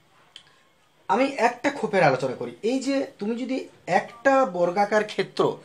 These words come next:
পিস, তরমুজের পিসের মতো তুমি এইখান থেকে বার করে নাও, আমি একটু দেখিয়ে দিই। মনে করো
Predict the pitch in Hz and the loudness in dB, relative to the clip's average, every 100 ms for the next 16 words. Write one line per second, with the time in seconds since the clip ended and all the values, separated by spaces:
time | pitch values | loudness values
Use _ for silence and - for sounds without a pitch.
0 | - - - 269 202 - - - - 175 | -20 -20 -4 2 2 0 -8 -18 -4 0
1 | 190 214 208 202 - - _ _ 202 185 | 2 4 4 2 -2 -20 _ _ -8 0
2 | 233 202 185 165 185 180 190 185 151 - | 2 2 -2 -4 -6 -6 -6 -4 2 2
3 | - 165 131 131 - - _ _ - 156 | 2 -4 -4 -6 -8 -16 _ _ -4 0
4 | 190 190 190 170 - 190 175 170 202 147 | 2 0 -2 -10 -8 -8 -6 -6 -8 -6
5 | 190 151 165 208 190 | -4 -4 -6 -4 -4